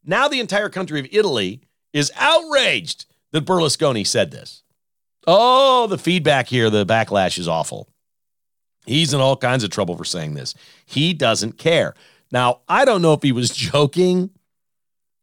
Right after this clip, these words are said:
I really don't. I don't know if he's jo-, everybody laughed when he said it at this event, but then, of course, the, the, the boomerang effect is not good for him. I don't know whether it's true or not. I don't even know what the laws are in Italy. I don't know if a bus full of sluts is a thing.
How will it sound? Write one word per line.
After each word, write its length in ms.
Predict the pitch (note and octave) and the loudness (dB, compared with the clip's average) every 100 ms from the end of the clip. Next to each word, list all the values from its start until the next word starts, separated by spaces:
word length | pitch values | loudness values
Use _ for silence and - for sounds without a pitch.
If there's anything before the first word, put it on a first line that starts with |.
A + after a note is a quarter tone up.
| - | -4
I 60 | C3+ | -2
really 280 | D#3 D#3 | 0 0
don't. 300 | C3 B2 F#2 - | 2 2 0 0
I 80 | D3 | 0
don't 100 | D#3 | 2
know 40 | |
if 60 | C#3 | 0
he's 100 | G#2+ | -4
jo-, 240 | D3 B2+ | -8 -4
everybody 220 | F3 A3 | 0 2
laughed 440 | D3+ E3 G#3 D3+ - | 2 2 0 -2 -4
when 100 | A#2+ | -4
he 60 | |
said 260 | G2 E3 C3 | 0 2 2
it 180 | E2+ _ | 0 _
at 100 | G#2+ | -10
this 160 | - A#2 | -6 -6
event, 340 | F#2 A2 D#2+ | -2 -4 -4
but 120 | G2 F#2 | -8 -8
then, 100 | G#2+ | -6
of 80 | |
course, 220 | - G#2 - | -4 -6 -6
the, 180 | F2+ D#2+ | -16 -20
the, 220 | G#2 F2 - _ _ _ _ _ _ | -20 -20 -20 _ _ _ _ _ _
the 100 | F#2 | -6
boomerang 420 | D3+ C3 G#2+ F#2+ | -4 -2 -2 -4
effect 320 | F2+ G#2 - | -4 -4 -2
is 80 | F#2 | 0
not 220 | A2 F2 | 0 2
good 180 | E3 E3+ | 2 2
for 120 | F#2+ | 0
him. 220 | D#2+ E2 F#2 _ _ _ _ _ C3+ | -2 -4 -8 _ _ _ _ _ 0
I 140 | G#3+ | 2
don't 80 | C#4+ | 2
know 80 | C#4+ | 4
whether 220 | C#4+ D#4 | 2 2
it's 120 | D#4+ | -2
true 320 | - B3+ A4 | 0 4 4
or 40 | C#4 | 2
not. 200 | G2 - | -2 -2
I 140 | C#3+ C4 | 0 2
don't 80 | |
even 120 | C4 A#3+ | 2 2
know 60 | |
what 140 | A#3+ A#3 | 2 2
the 60 | |
laws 340 | G#3+ C#4 D#4 G#3 | 0 2 2 2
are 160 | E3 | 0
in 80 | B2+ | -2
Italy. 340 | A2+ F#2 E2+ - | -4 -8 -12 -4
I 140 | F3 | 0
don't 140 | C4+ B3+ | 0 0
know 120 | A#3 | -2
if 100 | F#3 | -2
a 40 | |
bus 280 | D#3+ A3+ G#3+ | -2 0 0
full 160 | - G#3 | -2 -4
of 80 | D3 | -2
sluts 360 | F#3+ G#3 G3+ | 0 0 -2
is 100 | D#3 | -6
a 60 | D#3+ | -4
thing. 440 | A#3+ E4 D#4 - | 0 0 -2 -10